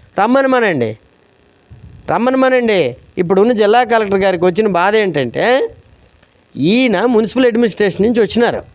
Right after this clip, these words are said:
ఇలాంటివి కొన్ని తెలియట్లేదు. తెలియట్లేదంటే ఇంకో రకంగా అనుకుంటు కాదు, ఆయనకి కొన్ని తె-, నాకు అన్నీ తెలియవు కదా. నాకు అన్నీ తెలిస్తే ఈ రొచ్చులోనికి ఎందుకు వస్తాను నేను?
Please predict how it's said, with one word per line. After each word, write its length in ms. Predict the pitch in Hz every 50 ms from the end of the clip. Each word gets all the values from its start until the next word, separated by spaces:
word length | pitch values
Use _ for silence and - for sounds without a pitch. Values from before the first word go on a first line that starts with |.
| _ _ _ _ _ _ _ - - -
ఇలాంటివి 280 | 196 226 233 254 247 -
కొన్ని 220 | 233 220 214 202
తెలియట్లేదు. 760 | - - 185 202 233 262 262 254 202 196 180 135 113 98 - - _ - _ _ _ _ _ _ _ _ _ - - _ -
తెలియట్లేదంటే 680 | 165 175 220 247 262 254 214 240 247 240 240 240 240 226
ఇంకో 160 | 220 208 220
రకంగా 360 | 214 196 202 202 240 247 233 220
అనుకుంటు 300 | 220 226 214 220 208 190
కాదు, 180 | 196 180 156
ఆయనకి 360 | 151 175 208 254 269 240 214
కొన్ని 260 | - 233 220 233 262 262
తె-, 240 | 208 240 202 175
నాకు 280 | 180 190 233 254 233 277
అన్నీ 180 | 247 247 254 233
తెలియవు 320 | 202 220 226 247 262 240
కదా. 360 | 175 165 143 170 190 165 110 - - - - - - - - - - - - - -
నాకు 160 | 185 180 185
అన్నీ 180 | 214 233 254 247
తెలిస్తే 360 | 202 240 233 233 - - 220
ఈ 140 | 220 226 233
రొచ్చులోనికి 540 | 220 226 226 226 226 233 240 226 220 202
ఎందుకు 220 | 214 214 214 208 214
వస్తాను 240 | 202 202 - 196 190
నేను? 300 | 185 185 196 202 208